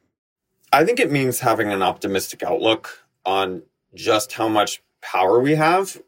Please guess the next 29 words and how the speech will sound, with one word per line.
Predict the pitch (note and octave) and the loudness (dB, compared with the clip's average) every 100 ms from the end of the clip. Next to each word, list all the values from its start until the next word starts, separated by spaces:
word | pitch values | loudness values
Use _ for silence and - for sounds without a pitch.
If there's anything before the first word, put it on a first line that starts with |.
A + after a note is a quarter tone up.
| - - - | -16 -16 -8
in | G2 G2+ | -6 -6
terms | F#2+ G#2+ G#2+ G2+ | -6 -4 -4 0
of | G2 F#2 F2+ - _ - _ _ - | 0 0 -4 -16 _ -20 _ _ -16
creating | - G#2+ G#2 G#2+ G#2+ G2 | -6 -2 0 0 -2 -4
products, | - F#2 G2 - - - - - - | -4 0 2 0 -4 -8 -8 -10 -12
driving | - G#2+ G#2 G#2 G#2 | -4 0 2 0 -4
consumer | G2 G2+ - G2 F#2 | -8 -12 -8 -6 -2
awareness | F#2 G2 G2 F#2+ | 0 0 0 -2
towards | - F#2 F#2+ G2 G2+ G2 | -8 -10 -2 2 2 0
these | F2+ F2+ - | -8 -10 -10
products | E2+ F2 F2 E2+ - - - - - _ _ | -6 -2 -2 -4 -8 -12 -12 -18 -20 _ _
that | - G#2+ G#2 G2 - - _ - - _ _ | -2 2 2 0 -6 -14 _ -20 -20 _ _
truly | - - D3+ D3 | -4 2 2 4
make | C3+ B2+ | 2 2
a | |
difference. | G#2 G2+ B2+ F3 - - | 2 2 0 -2 -6 -2
Uh, | F2+ | 2
I | F#2 | 2
mean, | A2+ A2 | 2 0
I'm | A#2 | 0
in | A2+ | -2
food, | - A2 F2 G2 | 0 0 0 -4
so | - | -4
I'll | F2 | -2
relate | F#2 F#2+ F#2 | -2 -2 -2
it | F2 | -6
to | F2 | -12
food, | - E2 F2 | -8 -8 -2
that | G#2+ G2+ | 0 0